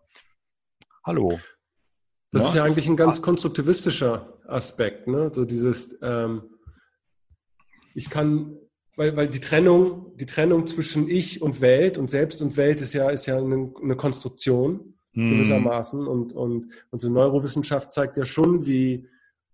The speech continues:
Speaker 2: die Welt, die wir wahrnehmen, in gewi-, in subjektiver Hinsicht die Welt ist, die wir subjektiv konstruiert haben, um das mal so
Speaker 1: Mhm.
Speaker 2: zu formulieren. Also, dass das, dass das Nervensystem seine eigene Wirklichkeit erzeugt und dass, dass, dass die Psyche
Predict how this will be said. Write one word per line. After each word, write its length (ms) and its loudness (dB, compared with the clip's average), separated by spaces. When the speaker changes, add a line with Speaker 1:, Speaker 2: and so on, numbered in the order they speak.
Speaker 2:
die 200 -6
Welt, 280 2
die 120 -4
wir 180 0
wahrnehmen, 1000 0
in 160 2
gewi-, 180 4
in 120 6
subjektiver 600 2
Hinsicht 380 0
die 100 -6
Welt 200 4
ist, 160 -6
die 80 -2
wir 100 0
subjektiv 640 -2
konstruiert 640 -2
haben, 260 -8
um 120 -4
das 100 -6
mal 160 -4
so 60 -6
Speaker 1:
Mhm. 80 -8
Speaker 2:
zu 100 -12
formulieren. 500 -10
Also, 140 -10
dass 140 -2
das, 180 -6
dass 120 -8
das 140 -6
Nervensystem 680 0
seine 260 2
eigene 300 -2
Wirklichkeit 540 -4
erzeugt 480 0
und 120 -4
dass, 320 -4
dass, 240 -4
dass 340 -6
die 80 -14
Psyche 640 2